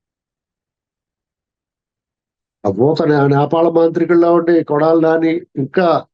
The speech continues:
అధికారం కోల్పోయిన తర్వాత కూడా సిగ్గు లేకుండా మాట్లాడుతున్నాడు. "ఒకటో తారీఖు నీ పెన్షన్ అలాగే ఇస్తావు, లేకపోతే, ఏ, నువ్వు హామీలు ఎలా నేర్తావు, నీ అమ్మ మొగుడు అడగమన్నాడా?" అని చెప్పి అంటున్నారు తెలుగుదేశం వాళ్ళు.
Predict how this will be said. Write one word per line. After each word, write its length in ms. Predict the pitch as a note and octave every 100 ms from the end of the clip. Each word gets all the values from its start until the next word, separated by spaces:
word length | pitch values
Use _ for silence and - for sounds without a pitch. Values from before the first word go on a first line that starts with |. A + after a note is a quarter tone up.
| -
అధికారం 440 | C#3 D3 E3 E3
కోల్పోయిన 480 | C3+ E3 D3+ E3 E3
తర్వాత 180 | E3 E3
కూడా 160 | E3 C#3+
సిగ్గు 200 | D3 D#3+
లేకుండా 280 | E3 E3
మాట్లాడుతున్నాడు. 520 | D#3+ D3 D3+ C#3+ C#3+ C#3
"ఒకటో 180 | C#3+
తారీఖు 240 | D#3+ D#3+ D3+
నీ 120 | D3+
పెన్షన్ 400 | - D3 B2 D3
అలాగే 280 | D3+ D#3 D3
ఇస్తావు, 320 | - D#3 E3 - _ _ _ _ _ _ _ _ _ _ _ -
లేకపోతే, 420 | C#3+ D3 D#3 E3+ D#3+ D3+ D3 C#3+ _ _ _ C#3
ఏ, 80 | C3 C3
నువ్వు 400 | C#3 C3+ C3 B2+
హామీలు 340 | A#2+ C#3+ D#3 D#3
ఎలా 160 | D3+ D3+
నేర్తావు, 460 | D#3 D3 D#3+ D3+ C#3+ C#3+ - _ _ _ _ -
నీ 100 | C3+
అమ్మ 160 | C3+ D3+
మొగుడు 300 | C#3+ D#3 D#3
అడగమన్నాడా?" 520 | D#3 D#3 D#3 D#3 D#3
అని 140 | D3+
చెప్పి 160 | D#3 D#3
అంటున్నారు 260 | C3+ C#3+ C#3
తెలుగుదేశం 480 | C#3 C3 C#3+ C3 B2
వాళ్ళు. 200 | F2+